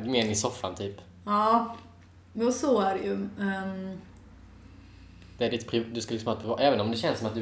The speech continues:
Speaker 1: är väldigt privat och personlig i bloggen,
Speaker 2: Mm.
Speaker 1: så känns det som att det är väldigt mycket man inte vet heller.
Speaker 2: Ja, jag, Anton finns ju inte på bild, min kille.
Speaker 1: Men är det,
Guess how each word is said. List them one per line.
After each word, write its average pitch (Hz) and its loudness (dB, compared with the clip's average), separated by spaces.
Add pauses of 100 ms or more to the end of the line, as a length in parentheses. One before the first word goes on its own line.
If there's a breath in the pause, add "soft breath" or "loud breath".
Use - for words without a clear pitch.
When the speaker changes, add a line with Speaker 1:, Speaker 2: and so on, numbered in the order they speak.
Speaker 1:
är 107 2
väldigt 135 -2
privat 98 -2
och 107 -8
personlig 110 -2
i - -2
bloggen, 233 4
Speaker 2:
Mm. 233 2
Speaker 1:
så - 0
känns 120 4
det 104 -4
som 101 -4
att 101 -4
det 107 0
är 104 2
väldigt 104 0
mycket 117 -4
man 104 -2
inte 107 -8
vet 98 -6
heller. 110 -4 (280)
Speaker 2:
Ja, 226 4
jag, 254 8
Anton 294 4
finns 202 0
ju 185 -2
inte 170 -8
på 170 -10
bild, - -6
min 196 -6
kille. 165 -6 (160)
Speaker 1:
Men 127 -2
är 131 6
det, 123 2